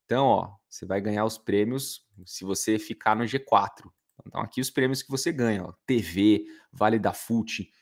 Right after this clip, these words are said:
Pipoqueira, Caixa de Som. É só ficar entre os quatro no mês seis e depois no mês,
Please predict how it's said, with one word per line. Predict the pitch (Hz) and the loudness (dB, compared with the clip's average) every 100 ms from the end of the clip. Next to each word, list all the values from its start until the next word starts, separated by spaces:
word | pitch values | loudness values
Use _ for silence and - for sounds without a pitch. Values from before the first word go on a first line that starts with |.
| _ | _
Pipoqueira, | - 127 98 - 110 110 107 98 - _ | -10 -4 -4 -2 2 4 4 0 -8 _
Caixa | - 123 - | 4 4 4
de | 107 | -2
Som. | 101 - 110 113 - _ _ | -2 0 0 0 -4 _ _
É | 110 | -8
só | - | -2
ficar | 185 208 165 | -2 -2 -6
entre | 175 | -6
os | 165 | -6
quatro | - 143 143 107 98 - | 0 2 2 -4 -12 -8
no | 113 107 | -4 0
mês | 113 165 - | 0 -2 -2
seis | 131 131 - - - | -2 -2 -6 -10 -2
e | |
depois | 196 196 110 110 - - _ - | -2 2 0 0 -2 -12 _ -6
no | |
mês, | 117 120 | -2 -2